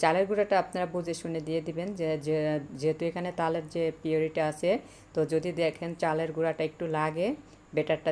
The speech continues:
তৈরি করতে, তো কিছুটা চালের গুঁড়া দিয়ে দিতে পারেন। তো এখানে হচ্ছে পারফেক্টভাবে একদম আমার হয়ে গেছে ব্যাটারটা রেডি করা।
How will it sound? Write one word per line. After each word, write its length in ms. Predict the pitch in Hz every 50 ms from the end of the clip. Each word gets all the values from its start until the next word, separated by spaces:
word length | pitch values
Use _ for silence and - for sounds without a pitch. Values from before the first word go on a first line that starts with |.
| 160
তৈরি 180 | - 160 165 170 -
করতে, 180 | - 170 - 226 240
তো 60 | - 196 190 -
কিছুটা 420 | 190 180 - 180 175 175 - 170 165 165 160 156 -
চালের 240 | 160 156 156 160 156
গুঁড়া 160 | 156 156 165 160 147
দিয়ে 140 | 156 160 156 170
দিতে 160 | 165 - 180 170
পারেন। 200 | 165 160 170 196 277 285 - - - - - - - - - - - - - - - - - - - - - - - - - - - - - - - - - -
তো 40 | - 170 170
এখানে 160 | 175 190 190 185
হচ্ছে 160 | 180 - 180 175 -
পারফেক্টভাবে 580 | 180 170 160 160 - 170 156 156 170 165 160 165 156 156
একদম 240 | 151 147 170 165 160 156 147
আমার 180 | 151 151 160 165 147
হয়ে 160 | 147 147 151 156 151
গেছে 240 | 165 156 - - 165 180 214 220 - - - - - - - - - - - - - - - - - - - - -
ব্যাটারটা 420 | 147 143 135 156 156 - - - 165 143
রেডি 200 | 147 147 139 151 143
করা। 180 | - 160 160 180